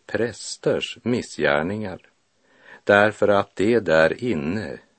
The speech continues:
utgöt rättfärdigas blod." De religiösa ledarna, prästerna, de andliga herdarna ges den avgörande skulden för Jerusalems undergång.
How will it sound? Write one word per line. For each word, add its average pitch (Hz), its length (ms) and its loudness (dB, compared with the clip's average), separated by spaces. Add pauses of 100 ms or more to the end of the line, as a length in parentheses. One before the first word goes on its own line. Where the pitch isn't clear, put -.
utgöt 82 1040 -6
rättfärdigas 80 1300 -2
blod." 90 600 -10 (880)
De 113 140 2
religiösa 123 840 2
ledarna, 82 720 -4 (360)
prästerna, 107 720 -4 (460)
de 90 120 -2
andliga 80 680 -2
herdarna 80 720 -4 (580)
ges 92 380 -4
den 82 340 0
avgörande 87 960 -2
skulden 69 840 -6
för 92 200 -2
Jerusalems 71 800 -2
undergång. 87 720 -4